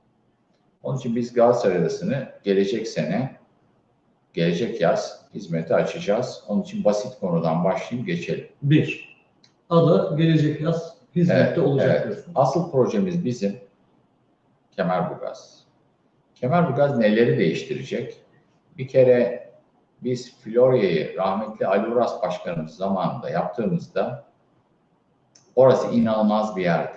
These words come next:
Speaker 1: Yani bizim rakiplerimiz, e, toprak sahalarda antrenman yaparken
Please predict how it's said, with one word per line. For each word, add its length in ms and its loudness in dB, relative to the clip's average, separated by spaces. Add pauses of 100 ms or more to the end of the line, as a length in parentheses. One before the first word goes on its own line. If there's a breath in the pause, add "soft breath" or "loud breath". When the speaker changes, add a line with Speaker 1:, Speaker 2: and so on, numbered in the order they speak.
(140)
Speaker 1:
Yani 320 -2
bizim 220 -4
rakiplerimiz, 920 -6 (920)
e, 260 -8 (120)
toprak 340 -2
sahalarda 540 0
antrenman 440 -4
yaparken 760 -4